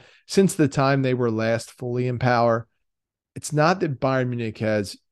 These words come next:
degraded as a club in any way, but the landscape in football has changed. You have much more oil money poured into these clubs, some of these clubs.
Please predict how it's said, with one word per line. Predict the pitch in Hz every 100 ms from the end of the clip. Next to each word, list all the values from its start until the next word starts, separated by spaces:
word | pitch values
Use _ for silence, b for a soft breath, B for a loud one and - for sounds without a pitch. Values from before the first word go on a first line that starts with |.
| _
degraded | 117 123 117 110 117 107
as | 101
a | 101
club | - 107 113
in | 113
any | 98 95
way, | 92 90
but | 87 98
the | 104
landscape | 107 107 120 131 - 113 107
in | 101
football | 95 101 90 98 92
has | 85
changed. | - - 82 57 53 - _ _ _ _ _ _ _ _ _ _ _ _ _ _ _ _
You | 127 123
have | 107 104 101 98 - _ _ _
much | 120 131 135 -
more | 131 120
oil | 135 117 110
money | 110 107 101 98 95
poured | - 131 110
into | 98 98 90
these | 95 92 -
clubs, | - 95 90 85
some | 107 92
of | 85
these | 95 85
clubs. | - 92 87 85